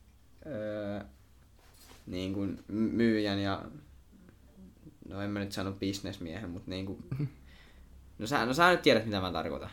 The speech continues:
Speaker 2: Mä
Speaker 1: Niin,
Speaker 2: tiedän erittäin,
Speaker 1: niin.
Speaker 2: mitä sä tarkoitat.
Speaker 1: Niin minun niinku näkökulmastani, on, onhan toi nyt ihan vitu hyvä, hyvää niinku markkinointia, siis kaupantekoa.
Speaker 2: No,
Speaker 1: Kun eihän
Speaker 2: kyllä,
Speaker 1: ne ajattele
Speaker 2: niin,
Speaker 1: mitään
Speaker 2: niin.
Speaker 1: muuta kuin rahaa, ne saa klikkauksella rahaa.
Speaker 2: Eihän se siinä valehdellut.
Speaker 1: Ne.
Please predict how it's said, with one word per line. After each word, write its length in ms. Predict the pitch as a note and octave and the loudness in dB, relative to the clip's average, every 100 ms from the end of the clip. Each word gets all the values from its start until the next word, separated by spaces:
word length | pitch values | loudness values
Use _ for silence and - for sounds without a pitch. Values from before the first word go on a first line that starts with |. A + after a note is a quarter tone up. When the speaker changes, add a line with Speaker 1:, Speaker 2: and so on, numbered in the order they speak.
| - | -10
Speaker 2:
Mä 100 | - B2+ | -4 -2
Speaker 1:
Niin, 80 | |
Speaker 2:
tiedän 280 | - A#2+ A#2 A#2 | 0 0 0 -2
erittäin, 240 | B2+ - | -6 -4
Speaker 1:
niin. 200 | G2+ F#2 | -2 -2
Speaker 2:
mitä 120 | - | -4
sä 60 | C3 | -8
tarkoitat. 300 | B2+ C3 C3+ - - | -10 -10 -12 -10 0
Speaker 1:
Niin 280 | G#2 G#2+ | 2 4
minun 420 | A2+ D3+ C#3+ A#2 - | 4 6 6 2 0
niinku 260 | A2 A2+ A2+ | 0 2 4
näkökulmastani, 760 | G#2+ G#2 F#2+ G2 F2+ - A2 | 2 2 2 2 2 -4 -2
on, 160 | A#3 D4 | 2 2
onhan 280 | - C#4+ A#3+ | 4 6 6
toi 120 | B2 | 6
nyt 140 | G#2+ | 2
ihan 160 | C3 B2 - | 0 -2 0
vitu 180 | A3 B2 | 0 0
hyvä, 320 | A2 F2+ - - | -2 -2 -4 -4
hyvää 240 | A#2+ G#2 | 0 0
niinku 180 | F#2 E2+ | 0 -2
markkinointia, 720 | F#2+ D3+ - F#2+ D2+ A1+ - - | -2 -2 -2 -4 -4 -8 -12 -14
siis 160 | - - | -10 -4
kaupantekoa. 720 | E3+ D#3+ A2 E2+ E2 - B1 - - - | 0 2 2 0 -4 -8 -10 -14 -10 -4
Speaker 2:
No, 100 | F#3+ | 6
Speaker 1:
Kun 100 | G3+ | 6
eihän 120 | G#3 | 10
Speaker 2:
kyllä, 100 | A#3+ | 10
Speaker 1:
ne 60 | A#3+ | 10
ajattele 240 | A#3 F#3+ | 10 8
Speaker 2:
niin, 60 | E3 | 8
Speaker 1:
mitään 200 | G#3 F3 | 8 8
Speaker 2:
niin. 60 | F3 | 6
Speaker 1:
muuta 160 | E3+ | 6
kuin 120 | E3 | 6
rahaa, 320 | F3+ E3+ A2+ G2+ | 6 6 6 4
ne 80 | |
saa 140 | B2+ C#3+ | 2 2
klikkauksella 560 | F#3 F3+ B2+ B2 A2+ | 2 2 0 0 2
rahaa. 300 | A#2 C3 E2 | 2 0 0
Speaker 2:
Eihän 240 | - C3+ C3+ | 6 8 8
se 160 | F3 | 6
siinä 220 | F3 G3 F3 | 4 6 10
valehdellut. 640 | E3+ A#2 A2 G#2+ G#2+ G#2+ | 12 12 8 2 2 2
Speaker 1:
Ne. 280 | G3 F3+ - | 4 4 2